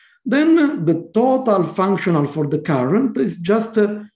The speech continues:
the infimum, so is the, is the best one about the density that you can fix on the cut L prime.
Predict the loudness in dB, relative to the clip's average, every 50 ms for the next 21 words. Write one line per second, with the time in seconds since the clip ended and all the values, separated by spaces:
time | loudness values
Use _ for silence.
0 | _ _ _ _ -2 0 0 2 4 4 4 4 4 2 0 0 0 0 -2 0
1 | 0 2 4 4 4 2 2 2 2 2 2 0 -4 -4 -6 -6 -6 -6 -2 0
2 | 0 0 0 0 0 2 2 0 0 -2 -2 -2 0 0 2 2 2 0 0 0
3 | 0 -2 -2 -2 -2 -2 0 0 0 0 0 0 0 0 -2 -4 -6 -10 -8 -8
4 | -10 -10 -10 -10 -6 -4 -2 -4 -4 -4 -6 -10 -10 -10 -10 -10 -10 -10 -10 _
5 | _ _ _ _ -8 -4 -2 -2 -2 -2 -4 -6 -6 -8 -8 -8 -10 -14 -16 -14
6 | -10 -10 -10 -10 -12 -16 -18 -18 -18 -20 -20